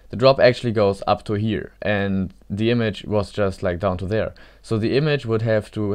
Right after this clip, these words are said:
have the exact same height as the drop, um, which would be like this in order to function properly. But we have to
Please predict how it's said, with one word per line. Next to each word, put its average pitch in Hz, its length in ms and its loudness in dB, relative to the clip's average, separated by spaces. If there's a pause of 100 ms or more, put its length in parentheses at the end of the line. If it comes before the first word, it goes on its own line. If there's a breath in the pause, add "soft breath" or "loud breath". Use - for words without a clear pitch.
(100)
have 107 240 -6
the 82 140 -8
exact 104 400 -4
same 110 280 -2
height 120 380 2
as 95 260 -2
the 98 80 -10
drop, 104 400 2 (540 soft breath)
um, 90 360 -2
which 95 220 -2
would 92 120 -8
be 98 120 -2
like 85 360 -2 (200)
this 95 680 -2
in 104 80 -2
order 101 220 4
to 87 300 -4
function 92 320 -6
properly. 92 440 -2
But 101 280 2
we 113 160 2
have 113 300 0
to 107 240 0